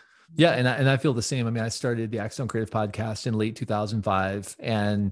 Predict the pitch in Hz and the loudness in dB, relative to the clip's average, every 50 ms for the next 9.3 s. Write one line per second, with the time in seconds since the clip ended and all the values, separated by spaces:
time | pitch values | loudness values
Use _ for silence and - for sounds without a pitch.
0 | - - _ 123 120 123 131 117 147 131 - - 147 147 156 156 165 160 135 117 | -4 -4 _ 0 0 2 0 -2 -4 -6 -4 -2 0 2 2 2 2 0 0 0
1 | 113 110 120 117 107 107 107 110 107 113 117 - - 127 113 - - 110 110 104 | -2 -2 -2 -2 -2 -2 -4 -4 -4 -4 -6 -6 -6 -6 -6 -4 -4 -4 -4 -4
2 | 107 104 - - 104 98 - 113 107 104 - 123 - - 101 101 98 92 107 - | -4 -6 -4 -6 -6 -2 2 2 2 2 2 -4 -4 -4 -4 -4 -4 -6 -6 -6
3 | 135 - - 131 127 120 120 127 139 160 180 170 160 127 98 - - 165 165 151 | -6 -4 0 2 2 2 4 4 4 4 6 4 4 2 2 2 2 2 2 2
4 | 151 - - - - - 202 262 294 285 - - 117 104 98 101 110 127 123 120 | 0 -4 -6 -12 -2 0 2 2 2 0 0 -2 -2 -2 -2 -4 -4 -4 -2 -2
5 | 117 117 113 - - - 170 180 175 151 127 113 110 107 107 101 101 98 98 - | -2 -2 -4 -6 -4 -2 0 2 2 2 2 0 0 -2 -2 -2 -4 -4 -8 -10
6 | - - - - - - - 107 101 95 98 95 95 92 95 107 123 127 127 123 | -14 -14 -18 -18 -12 -6 -4 -2 -2 0 0 0 0 0 0 2 2 0 0 -2
7 | - _ _ - - 113 107 104 104 104 117 - - - 147 165 131 123 - 120 | -6 _ _ -8 -4 -2 0 0 2 0 0 -2 0 0 0 2 2 0 -2 -2
8 | 123 117 - - 123 110 107 107 107 104 104 104 101 - - - - - _ _ | -4 -4 -4 -4 -4 -2 -2 -2 -2 -2 -4 -4 -6 -8 -10 -10 -12 -16 _ _
9 | 104 101 95 95 107 | -8 -6 -6 -6 -8